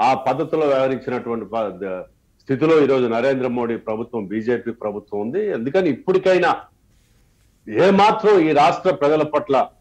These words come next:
బాధ్యత ఉందని చెప్పని అనుకుంటే అధికార పక్షం తక్షణమే తన ఇరవై రెండు మంది పార్లమెంటు సభ్యులు పార్లమెంట్ లో ఈ అంశం మీద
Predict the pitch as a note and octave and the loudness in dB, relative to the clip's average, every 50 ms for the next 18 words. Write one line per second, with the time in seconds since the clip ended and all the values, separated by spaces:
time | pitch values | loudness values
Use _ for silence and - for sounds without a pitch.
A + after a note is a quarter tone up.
0 | _ _ _ F2+ A2+ A#2 A#2+ D3 D3+ D3+ F3 D#3 - C#3+ B2+ B2+ C#3 D3+ D3 C#3+ | _ _ _ -8 -2 2 2 2 4 2 0 2 2 0 2 2 2 2 0 2
1 | C3 C3 A#2 - C3+ B2+ B2 A#2 G#2+ A2 A2+ - C3+ B2 A2 - C3+ A#2 G#2 A2 | 2 0 -2 0 -4 -4 -2 -2 -2 -4 -6 -4 -6 -6 -2 -2 -2 0 0 -2
2 | G#2 - B2+ A#2 A2+ G#2 - - _ _ _ _ _ _ _ _ _ _ - A2 | -4 -2 -2 0 0 -2 -4 -6 _ _ _ _ _ _ _ _ _ _ -6 -4
3 | A#2 A#2 - - C#3+ E3+ - - - _ _ _ _ _ _ - C3 C#3 - - | -4 -4 -4 -4 -4 -4 -4 -6 -16 _ _ _ _ _ _ 0 0 0 0 0
4 | F3+ F3+ F3+ F3+ D3+ D#3+ D3 C#3+ C3+ C3+ C#3+ D3+ D3+ D3+ D3 D3 C#3+ C#3 C#3 C3 | 2 2 2 2 2 2 2 2 4 4 4 4 4 4 4 4 4 2 2 0
5 | C3 C3+ C3 B2+ B2 - - B2 B2+ C#3 D3 D3+ C#3+ C#3+ C#3 A#2+ A#2+ - - B2 | 0 0 0 -2 -2 -2 2 2 2 4 4 2 0 0 -2 -2 -4 -6 -4 -4
6 | A#2+ A2 G#2 A#2+ A#2+ C3 D3+ F3 F#3 - - _ _ _ _ _ - G#2 A2+ C3+ | -4 -2 -2 -2 -2 0 0 -2 -2 -6 -10 _ _ _ _ _ -2 2 2 2
7 | C#3+ D3 D3 D3 C#3 C3 B2 B2 C3 C3+ D3 C#3+ C3 B2 A#2+ A#2+ A#2 A#2 A#2 - | 4 2 2 2 2 0 0 2 2 2 4 4 2 2 2 2 0 0 -4 -6
8 | C3+ B2 A2+ A2+ A#2 A2+ | -6 -4 -4 -4 -4 -2